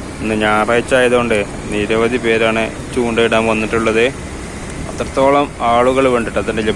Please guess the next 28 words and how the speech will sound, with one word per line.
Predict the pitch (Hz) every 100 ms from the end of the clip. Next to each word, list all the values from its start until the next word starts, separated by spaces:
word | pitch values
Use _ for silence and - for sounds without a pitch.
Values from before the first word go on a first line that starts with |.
| 104
ബൈക്കും | 104 - 123 117
കാര്യങ്ങളൊക്കെ | 113 110 113 117 117 123 120
വന്നിട്ടുണ്ട്. | 113 113 113 113
അതുപോലെ | 110 110 113
തന്നെ | 113 107
ആളുകൾ | 107 113 120 120
വന്നിരിക്കുന്നുണ്ടല്ലേ. | 113 117 120 110 107 101 98 - - - - - - - - - 123
ഈ | 135
ഒരു | 143 135 127
ഏരിയയിലാണ്, | 123 127 127 127 120 120 127 - - 123
ഏ, | 117 113 110 107 - - - - - - - - - -
വല | 117 117 127
ഇല്ലാത്തത്. | 113 113 - 98 -
മറ്റേതൊക്കെ | 107 117 120 120 -
അവിടെയൊക്കെ | 127 123 117 139 131
വല | 120
ഉണ്ട്. | 120 107
അപ്പോൾ | 101 113
അതുകൊണ്ട് | 117 117
അവിടെ | 123 123 135
ചെമ്മീനൊക്കെ | 117 120 123 127 131
ഇട്ട് | 104 -
ചെറിയ | 117 123 123
മീനെ | 117 117
പിടിക്കുന്നുണ്ട്. | 110 110 110 113 131 - - - - - 107
ഈ | 117 120
ഏരിയയിൽ | 123 127 131 147 - - 117
വല | 110 110